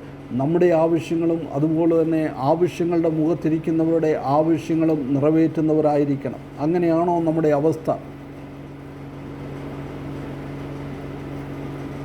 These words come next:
നാം മറ്റുള്ളവർക്ക് ആവശ്യമുള്ളവരെ നാം സഹായിക്കുന്നവരാണോ?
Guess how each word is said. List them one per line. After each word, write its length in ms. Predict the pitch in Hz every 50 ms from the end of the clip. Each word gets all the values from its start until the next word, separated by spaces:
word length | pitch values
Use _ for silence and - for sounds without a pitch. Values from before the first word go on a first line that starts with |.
| - - - - - - - - - - - 147
നാം 300 | 156 175 185 185 185 180
മറ്റുള്ളവർക്ക് 640 | 175 - - 208 190 185 190 185 190 170 - 190
ആവശ്യമുള്ളവരെ 920 | 185 139 123 147 175 190 202 - - 202 190 185 185 185 185 185 180 185 180
നാം 220 | 175 180 175 160
സഹായിക്കുന്നവരാണോ? 960 | - 151 127 156 156 165 170 160 170 165 170 170 170 170 160 151 151 147 135